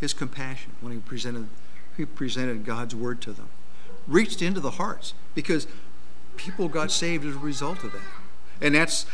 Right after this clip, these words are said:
that's the message that we have in, in the, the manner in which it was presented, from the manner that it's gentle, as they say, you know, as, as,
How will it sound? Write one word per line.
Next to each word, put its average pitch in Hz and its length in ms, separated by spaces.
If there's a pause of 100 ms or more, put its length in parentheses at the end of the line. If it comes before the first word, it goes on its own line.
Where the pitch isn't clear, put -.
(120)
that's 156 220
the 139 100
message 135 480
that 131 100
we 151 180
have 120 440 (260)
in, 135 260 (160)
in 139 260
the, 120 220 (120)
the 131 100
manner 131 600
in 120 140
which 131 180
it 135 100
was 120 120
presented, 127 600 (640)
from 135 420 (100)
the 135 100
manner 135 460 (120)
that 127 220 (1400)
it's 127 140
gentle, 127 480 (960)
as 120 140
they 123 100
say, 117 380 (340)
you 110 100
know, 117 160
as, 120 280
as, 113 320